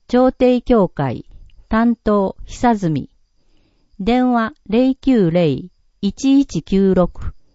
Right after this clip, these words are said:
一五九三。二千二十三年、楠町人権公開講座、第五回。「もうすっかり日本人ですね」って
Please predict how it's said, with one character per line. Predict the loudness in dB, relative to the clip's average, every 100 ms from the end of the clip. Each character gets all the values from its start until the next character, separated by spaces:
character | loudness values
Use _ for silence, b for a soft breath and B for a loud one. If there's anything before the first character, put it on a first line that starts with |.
| -8
一 | -8 -4 0
五 | 2 2
九 | 0 -2 -4
三。 | -4 -6 -6 -8 -16 -20 -20 _ _ _ _ _ _ _ _ _ -2
二 | 0
千 | 2 2 2
二 | 4 4
十 | 4 0
三 | 0 -2 -2 -2
年、 | -2 -4 -8 _ _ _ -14
楠 | -4 -2 2
町 | 2 2 -2
人 | -2 0 0
権 | 2 0 0
公 | 0 0
開 | 0 -2 -2
講 | -2 -2 0
座、 | -4 -8 -12 _ _ _ _ -2
第 | 0 2 2
五 | -2
回。 | -2 -4 -4 -8 -14 -20 _ _ _ _ _ _ -10 0
「も | 2 2
う |
す | 0 -6
っ |
か | -8 -2 0
り | 0
日 | 0 2
本 | 4 2
人 | 2 0 2
で | 0
す | -2 -4
ね」 | -4
っ | -6 _ _ _
て | -4 -4